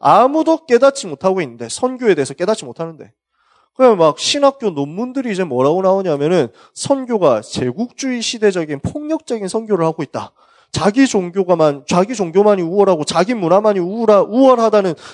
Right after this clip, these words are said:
저기 서양 선진국 제국주의적인 생각을 하고 지금 선교를 하고 있다. 지금부터의 선교는 뭘 해야 되느냐?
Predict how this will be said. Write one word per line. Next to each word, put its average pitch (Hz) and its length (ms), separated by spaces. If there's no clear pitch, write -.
저기 180 280
서양 247 460
선진국 247 560
제국주의적인 233 880
생각을 208 460
하고 175 200
지금 156 200
선교를 190 360
하고 170 200
있다. 135 260
지금부터의 185 720
선교는 165 580
뭘 127 240
해야 196 160
되느냐? 147 380